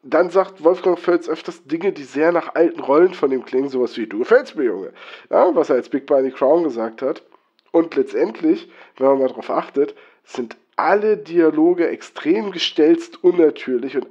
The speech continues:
alles klingt so, als hätte Justus es formuliert. Und wenn das jetzt Justus Traum ist, dann hat er das ja auch. Also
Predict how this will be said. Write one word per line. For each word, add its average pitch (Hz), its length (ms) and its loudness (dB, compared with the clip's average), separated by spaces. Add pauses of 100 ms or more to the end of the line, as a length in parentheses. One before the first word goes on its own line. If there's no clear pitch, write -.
alles 190 360 0
klingt 180 300 -2
so, 160 100 0
als 147 180 2
hätte 151 140 -4
Justus 147 460 -8
es 113 100 -16
formuliert. 110 640 -8
Und 120 260 -8 (400)
wenn 120 220 -4
das 127 160 0
jetzt 120 180 -4
Justus 127 380 -4
Traum 156 420 0
ist, 180 220 -4 (300)
dann 185 200 0
hat 302 140 2
er 170 120 0
das 101 200 -6
ja 76 100 -12
auch. 87 220 -12 (1200)
Also 165 500 -2